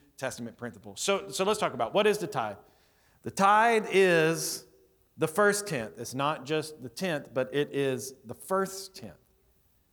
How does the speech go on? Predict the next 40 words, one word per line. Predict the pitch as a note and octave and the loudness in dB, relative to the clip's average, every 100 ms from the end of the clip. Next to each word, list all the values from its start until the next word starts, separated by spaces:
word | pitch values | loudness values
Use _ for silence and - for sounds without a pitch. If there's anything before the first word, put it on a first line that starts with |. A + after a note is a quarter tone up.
| _ _ _ - | _ _ _ -2
Not | E3+ G#3+ A3+ | 4 4 4
what's | A#3+ F3+ | 2 2
left | F#3+ G#3 G#3 | 2 2 4
over. | C#3+ C#3 E3 F3 - - _ _ _ _ _ _ _ _ _ | 2 4 0 -2 -8 -20 _ _ _ _ _ _ _ _ _
If | F3 F#3+ | 0 4
I | G3 | 6
wait | G#3 C4+ C#4+ | 6 4 2
to | A#3+ | -2
give | G3 A#3+ C#4 C4+ | 2 4 6 6
what's | G#3+ A3 G#3 | 4 2 2
left | G#3 G#3+ G#3+ | 2 2 4
over, | A3 A3 F#3 F3 | 4 4 4 2
how | G3 | 2
many | G#3+ G3 | 2 0
of | |
you | F3 | 0
know | F3 F3 D#3+ - - _ _ _ _ | 0 0 -2 -6 -20 _ _ _ _
good | - F3+ | -8 -6
chances | F#3+ F3 C#3+ D3+ | -4 -4 -6 0
are | D#3+ D#3 | 2 2
you | C#3+ | 0
may | C#3+ C3+ | -4 -2
not | B2 | -4
be | A2+ | -6
given? | G#2+ G2+ - - _ _ C3 | -10 -12 -14 -20 _ _ -4
We, | F#3+ F3+ C3 | -4 -4 -4
we | E3 | -2
have | F#3 F3+ | 0 0
a | E3+ | 0
way | D#3 D#3+ D#3+ D3+ | 0 0 0 -2
of | C3 | -6
spending | - E3 D#3+ C3 | -8 -6 -6 -6
what | B2+ B2+ | -6 -4
goes | C3+ B2+ | -4 -4
in | B2+ | -6
our | A#2 | -8
checking | G#2+ B2+ A2+ G#2 | -6 -8 -8 -12
accounts, | - G2 F2+ | -12 -14 -12
don't | G#2+ | -14
we? | G2+ | -14